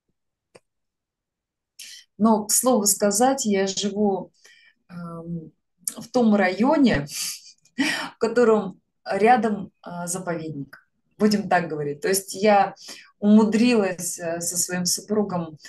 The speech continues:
поселиться там, где, с одной стороны, абсолютная сообщаемость со всем городом, абсолютная доступность, быстрая,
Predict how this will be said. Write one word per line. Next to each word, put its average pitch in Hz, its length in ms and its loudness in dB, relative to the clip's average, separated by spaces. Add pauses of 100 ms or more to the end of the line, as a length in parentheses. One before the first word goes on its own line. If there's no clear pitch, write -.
(340)
поселиться 214 640 0
там, 254 320 4
где, 196 120 -4
с - 100 -2
одной 202 240 -4
стороны, 185 420 -6
абсолютная 180 720 -4
сообщаемость 180 1000 -4
со 170 80 -12
всем 180 340 -6
городом, 202 560 0
абсолютная 175 680 -2
доступность, 180 760 -8
быстрая, 170 720 0